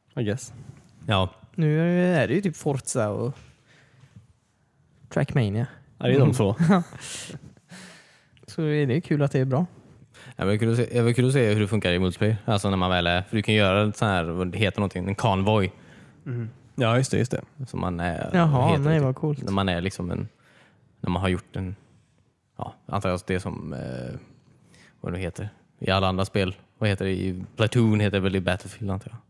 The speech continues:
Speaker 2: När man
Speaker 1: Ja, ja, ja. Mm.
Speaker 2: när man är en, när man kan samla en större grupp människor, ens vänner då, i en och samma konvoj. Så man kan se varandras stats och sånt.
Speaker 3: Ja, just det.
Speaker 2: Ja.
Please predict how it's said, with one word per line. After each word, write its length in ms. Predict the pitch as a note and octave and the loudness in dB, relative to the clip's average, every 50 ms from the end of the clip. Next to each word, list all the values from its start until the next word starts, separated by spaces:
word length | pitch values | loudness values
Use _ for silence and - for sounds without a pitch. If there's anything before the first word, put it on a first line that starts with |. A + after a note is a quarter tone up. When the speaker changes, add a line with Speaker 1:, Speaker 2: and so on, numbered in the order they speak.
| _ _ _ _ _ _ _ _ - | _ _ _ _ _ _ _ _ -8
Speaker 2:
När 80 | G#2 F#2+ | -6 -4
man 240 | F2+ F2+ F#2 F#2+ - _ _ _ | -4 -6 -6 -10 -14 _ _ _
Speaker 1:
Ja, 340 | - C#3+ B2 A#2 A#2+ A#2+ A2 F#2+ | -4 -2 0 2 2 2 2 0
ja, 100 | - - | 0 -2
ja. 120 | - - - - - - | -4 -6 -8 -10 -6 -2
Mm. 220 | G2+ G#2 G2+ G2 - _ - _ _ _ _ _ _ _ | 0 0 0 -2 -4 _ -20 _ _ _ _ _ _ _
Speaker 2:
när 80 | - F#2 | -6 -4
man 140 | F#2 F#2 F2+ | -4 -4 -4
är 60 | E2+ | -4
en, 320 | F2 E2+ - - - A2 A2+ - _ _ _ _ _ _ _ - | -6 -6 -8 -10 -10 -12 -14 -16 _ _ _ _ _ _ _ -12
när 80 | - F#2+ | -10 -10
man 80 | G2 | -8
kan 80 | - G2+ | -6 -2
samla 320 | - A#2 G#2 F#2 F#2 F#2 | 0 0 0 0 0 0
en 100 | G2 G2+ | -2 -2
större 340 | - - - G#2+ F#2+ G2 F#2+ | -4 -2 0 0 0 0 -2
grupp 220 | F#2 G2 G2 - | -2 -2 -4 -2
människor, 420 | - G#2+ G2+ E2+ F#2 G#2 A#2 G#2+ - - - - - | -2 -2 -2 -2 -4 -6 -6 -8 -8 -10 -20 -14 -4
ens 220 | - B2 A2+ G#2+ A2+ | -2 -2 0 0 0
vänner 300 | A2+ A#2+ G#2 G2 A2 G#2 | 0 0 0 0 0 0
då, 220 | G2 E2 - - - _ _ _ _ _ _ _ _ _ _ _ - | 0 -2 -4 -8 -12 _ _ _ _ _ _ _ _ _ _ _ -4
i 120 | - A2+ G2+ | 0 0 0
en 120 | G2+ G2+ | 2 0
och 60 | F#2+ | -2
samma 240 | - G#2 F#2 F#2 F#2+ | -2 -2 -2 -2 -2
konvoj. 580 | - - G2+ F#2 F#2+ G2+ A#2 A2+ - A#2+ A#2+ - _ _ _ _ _ _ - _ _ _ - - _ _ - - - - _ _ - | 0 0 0 0 2 2 0 0 0 -4 -10 -14 _ _ _ _ _ _ -20 _ _ _ -20 -20 _ _ -20 -20 -20 -20 _ _ -14
Så 100 | - G#2+ | -8 -6
man 280 | G2+ F#2 F2+ F2 F#2+ G#2 - - - _ _ _ _ _ _ _ _ _ _ _ _ _ _ _ _ _ _ _ _ _ _ _ _ _ _ _ | -4 -4 -4 -4 -6 -10 -12 -16 -20 _ _ _ _ _ _ _ _ _ _ _ _ _ _ _ _ _ _ _ _ _ _ _ _ _ _ _
kan 120 | - G2+ F#2+ | -6 -6 -2
se 160 | - G#2 G2 | 0 0 2
varandras 320 | F#2+ F2+ F2 F2+ F#2+ - | 2 2 0 -2 -4 -6
stats 460 | - - - G2+ G2 G2 - - - | -6 -2 0 0 0 0 -2 -6 -12
och 60 | - - | -14 -10
sånt. 380 | - A2+ A2+ - _ - - - | -10 -10 -10 -10 _ -18 -8 -4
Speaker 3:
Ja, 120 | - C#3+ | -2 -2
just 140 | D#3+ F#3+ - | -2 -4 -6
det. 60 | - _ _ _ _ _ _ _ - - _ _ _ _ _ _ - | -12 _ _ _ _ _ _ _ -20 -20 _ _ _ _ _ _ -8
Speaker 2:
Ja. 200 | G1+ G1+ G1+ | -8 -8 -8